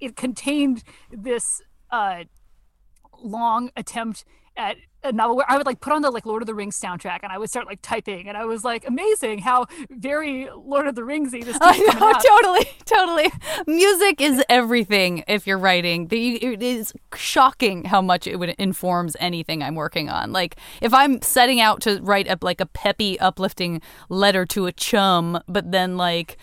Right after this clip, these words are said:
Speaker 2: some Nick Drake comes on, all of a sudden I'm, like, nostalgic for an era that I didn't even live in, and, <laughs> like,
Speaker 1: Yeah,
Speaker 2: just
Speaker 1: I
Speaker 2: talking about how birds seem sad, <laughs> like.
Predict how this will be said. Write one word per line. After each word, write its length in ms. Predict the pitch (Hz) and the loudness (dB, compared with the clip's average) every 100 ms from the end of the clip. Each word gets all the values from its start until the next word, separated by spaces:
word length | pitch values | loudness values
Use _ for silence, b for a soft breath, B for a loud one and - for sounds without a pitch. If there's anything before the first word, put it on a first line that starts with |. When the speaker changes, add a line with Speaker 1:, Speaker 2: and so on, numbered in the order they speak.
| b | b
Speaker 2:
some 540 | - - 208 185 175 - | -8 -2 0 -2 -8 -6
Nick 300 | 202 208 - | -2 -2 -2
Drake 360 | 165 196 208 - | -4 0 -2 0
comes 280 | 202 185 175 | 0 0 2
on, 320 | 156 156 151 | 2 2 4
all 200 | 180 196 | 4 4
of 60 | |
a 60 | 196 | 2
sudden 300 | - 185 180 | 2 0 2
I'm, 160 | 170 170 | 0 0
like, 300 | 165 165 180 | -2 -4 -6
nostalgic 960 | 180 175 - 190 185 180 185 185 - | -4 -4 0 2 2 2 0 -2 -2
for 380 | - 180 175 170 | -4 0 2 2
an 220 | 165 165 - | 0 -2 -4
era 300 | 196 185 185 | -2 0 0
that 140 | 170 | 0
I 120 | 160 | -2
didn't 200 | 170 175 | -2 -2
even 260 | 175 160 160 | -4 -4 -2
live 180 | 170 160 | -2 0
in, 380 | 170 170 170 160 | -2 -2 -4 -2
and, 240 | 175 220 | 0 0
<laughs> 40 | - | 2
like, 560 | 220 - 262 233 381 - - _ B B B B 415 | 0 0 -8 -6 -10 -12 -20 _ B B B B -6
Speaker 1:
Yeah, 60 | 302 | 0
Speaker 2:
just 160 | 302 | 4
Speaker 1:
I 40 | 285 | 6
Speaker 2:
talking 380 | 226 226 262 233 | 6 4 4 4
about 240 | 214 180 | 4 2
how 120 | 196 | 2
birds 420 | 180 185 185 185 - | 0 2 0 0 -4
seem 300 | 185 180 175 | -2 -2 -2
sad, 680 | - 156 165 170 170 175 202 - | 2 4 6 6 6 4 2 2
<laughs> 60 | 247 | 4
like. 260 | 208 226 | 4 2